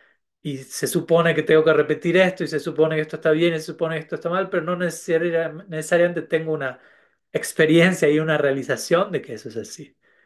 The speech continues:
Porque, sinceramente, aquellos que tienen una experiencia profunda de ciertas cosas van a saber que hay personas en todas las tradiciones que son místicos profundos, reales, y lo último que pensaría es que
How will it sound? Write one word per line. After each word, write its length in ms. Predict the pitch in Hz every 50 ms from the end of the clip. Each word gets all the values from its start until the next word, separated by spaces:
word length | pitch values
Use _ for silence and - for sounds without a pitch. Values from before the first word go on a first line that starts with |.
| _ _ _ _ _ _ _ _ _ _ _
Porque, 260 | - 143 143 151 143
sinceramente, 640 | - - 175 165 - 214 208 226 240 226 185 - 160
aquellos 280 | 151 - 190 185 185
que 120 | - 185 170
tienen 340 | - 190 180 180 190 190
una 160 | 185 180 175 165
experiencia 680 | 165 - - - 160 156 160 165 170 165 - 165 156
profunda 580 | - 151 147 - - - 196 180 180 180 170 160
de 80 | 151
ciertas 380 | 143 - - 170 170 - - -
cosas 360 | - 180 180 175 - 180 170
van 160 | 170 170 165
a 60 | 170 160
saber 360 | - - 160 165 175 175 170
que 360 | - 170 151 139 139 139 _ _ _ _ _ _ _ _ _ _ _ _ _ _ _ _ _
hay 200 | - 143 156 180
personas 460 | 180 190 175 - - 185 180 185 175
en 120 | 175 156 147
todas 180 | - 196 208
las 140 | 196 165 -
tradiciones 560 | - 180 160 156 151 156 - 196 180 185 160 139
que 40 | -
son 200 | - 180 160 156
místicos 560 | 160 165 160 - _ - 170 - - 147 - -
profundos, 500 | - 143 135 - - 175 170 165 156 131
reales, 520 | 131 147 139 147 165 170 160 151 151 - -
y 100 | 147 135
lo 120 | 143 151
último 400 | 180 214 214 185 - 202 175 170
que 100 | 156 160
pensaría 540 | 156 156 156 143 - - 160 156 165 180 175
es 60 | 170 175
que 280 | - 156 135 131 131